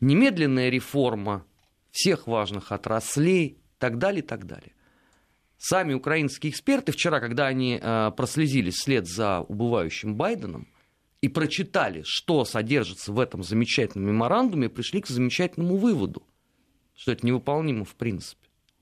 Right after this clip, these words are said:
Никем и никогда. То есть, если ты начнёшь выполнять то, что тебе предписало М В Ф,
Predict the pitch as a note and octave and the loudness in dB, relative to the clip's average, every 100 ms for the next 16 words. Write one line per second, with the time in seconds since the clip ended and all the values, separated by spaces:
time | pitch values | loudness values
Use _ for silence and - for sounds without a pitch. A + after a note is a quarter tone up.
0 | _ _ _ _ _ _ _ _ - C#3 | _ _ _ _ _ _ _ _ 2 2
1 | C#3+ A#3 F#3+ C3+ C3 C#3+ B2 G2 - _ | 4 2 2 2 0 -2 -2 -8 -12 _
2 | _ _ _ _ _ _ _ _ _ _ | _ _ _ _ _ _ _ _ _ _
3 | _ _ _ _ _ _ _ _ _ - | _ _ _ _ _ _ _ _ _ -4
4 | C3 G3+ G#3+ E3 E3 F3+ F#3 - F3+ - | -2 0 0 -2 0 0 0 0 -2 0
5 | C3 C3 D3+ D#3+ B2 F#2 - _ _ _ | -2 0 2 2 0 -4 -14 _ _ _
6 | _ _ _ _ - _ _ _ _ - | _ _ _ _ -20 _ _ _ _ -2
7 | D3+ - A#2+ A#2+ B2 - G#2 - A2+ - | -2 -2 -8 -2 -2 -2 -6 -8 -6 -4
8 | F2 F2+ G2+ A2+ G#3+ | -2 -2 -2 0 0